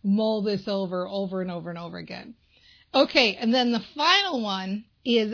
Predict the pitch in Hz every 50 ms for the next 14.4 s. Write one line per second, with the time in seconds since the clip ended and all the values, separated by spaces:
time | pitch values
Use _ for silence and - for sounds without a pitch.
0 | - - - 208 208 202 214 233 220 220 233 247 262 294 - - - 277 226 202
1 | 190 185 226 233 - _ _ _ _ _ _ _ _ _ _ _ _ _ _ _
2 | - - 170 160 208 240 285 311 - - 359 294 - 320 294 269 226 226 220 190
3 | 180 185 185 185 - - 262 262 - 359 311 233 226 202 190 - - - - 247
4 | 254 277 285 294 302 285 254 247 247 240 240 - - 226 220 220 220 220 220 202
5 | 190 202 196 - 220 208 202 190 180 196 185 175 165 - 208 220 - _ _ _
6 | _ _ _ _ _ _ _ _ _ _ - - 180 214 214 208 202 202 196 208
7 | 208 220 233 254 269 285 269 - 311 285 277 277 - - 220 185 190 196 214 202
8 | 196 - - 226 208 214 - 247 226 220 214 208 208 202 202 190 190 185 185 180
9 | 190 190 185 185 180 175 175 - - - 196 180 175 185 - - _ _ _ _
10 | _ _ _ _ _ _ _ - - 196 196 190 220 202 196 196 - 294 320 -
11 | - - 269 254 247 240 214 202 190 185 180 175 175 - - - 190 180 - -
12 | 220 214 226 220 202 196 - 190 - 196 190 180 202 208 202 - 208 185 180 180
13 | 180 185 - 196 190 185 - - 220 202 196 190 - - - 220 190 196 208 226
14 | 240 247 262 277 277 285 294